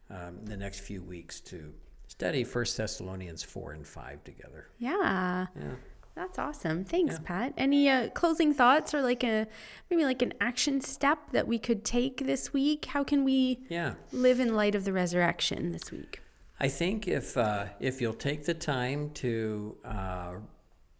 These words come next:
Speaker 1: to read chapter four and five of First Thessalonians, you're gonna see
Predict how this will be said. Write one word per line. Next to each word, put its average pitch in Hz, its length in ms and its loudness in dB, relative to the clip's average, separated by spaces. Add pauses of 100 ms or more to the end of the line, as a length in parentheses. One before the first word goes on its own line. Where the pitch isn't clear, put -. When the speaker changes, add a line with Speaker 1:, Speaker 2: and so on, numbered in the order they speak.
(160)
Speaker 1:
to 107 200 -4
read 120 800 -2 (140)
chapter 104 600 -6
four 107 360 -4
and 107 140 -4
five 85 420 -8
of 78 100 -10
First - 360 -10
Thessalonians, 87 840 -10 (240)
you're 123 160 -2
gonna 131 180 -4
see 107 600 -4